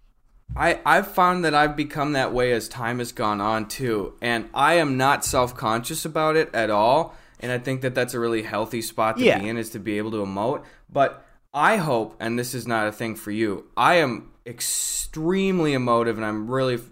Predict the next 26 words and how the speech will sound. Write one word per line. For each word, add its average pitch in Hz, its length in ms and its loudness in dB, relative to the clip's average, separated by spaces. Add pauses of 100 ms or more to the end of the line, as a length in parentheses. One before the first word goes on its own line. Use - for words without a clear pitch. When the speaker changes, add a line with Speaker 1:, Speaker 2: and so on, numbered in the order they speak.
Speaker 1:
like, 113 280 -2
I'll 202 200 4
cry 160 360 4
in 117 120 0
front 113 240 -4
of 101 40 -14
people. 117 220 -2
I 127 80 4
don't 180 140 -2
give 127 120 -4
a 104 40 -4
shit. 107 420 -4
And, 107 260 -6 (100)
like, 113 280 0
if, 123 160 -6
if 127 180 -4
it's 123 120 -6
a 110 60 -6
cool 131 260 -4
movie 110 180 -2
Speaker 2:
Gus 208 180 4
Speaker 1:
or - 20 2
Speaker 2:
and 269 100 6
I 220 80 12
have 175 140 10
Speaker 1:
something, - 80 2